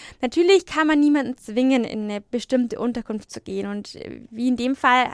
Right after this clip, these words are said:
steht es den Leuten natürlich frei zu sagen, "Ich gehe woanders hin." Allerdings seien die Zentren in Nürnberg mittlerweile vollkommen überlaufen, erklärte Wolfgang Röhrl, ähm, vom Landratsamt Nürnberger Land meinen Kollegen von der Pegnitz-Zeitung.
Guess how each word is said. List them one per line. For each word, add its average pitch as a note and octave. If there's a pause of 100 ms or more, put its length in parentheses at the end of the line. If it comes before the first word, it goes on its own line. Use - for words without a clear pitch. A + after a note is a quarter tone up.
steht A3+
es C4
den A#3+
Leuten A#3+
natürlich B3
frei A3+
zu C#4
sagen, A3+
"Ich A3+
gehe A3+
woanders B3+
hin." G3+ (340)
Allerdings E4+
seien C#4
die C#4+
Zentren C#4
in B3
Nürnberg C#4+
mittlerweile A#3+
vollkommen A3+
überlaufen, A#3
erklärte A3+
Wolfgang A3+
Röhrl, A#3+ (180)
ähm, A3
vom A#3
Landratsamt A3
Nürnberger B3
Land G#3
meinen G#3+
Kollegen A3+
von G#3
der G3+
Pegnitz-Zeitung. A#3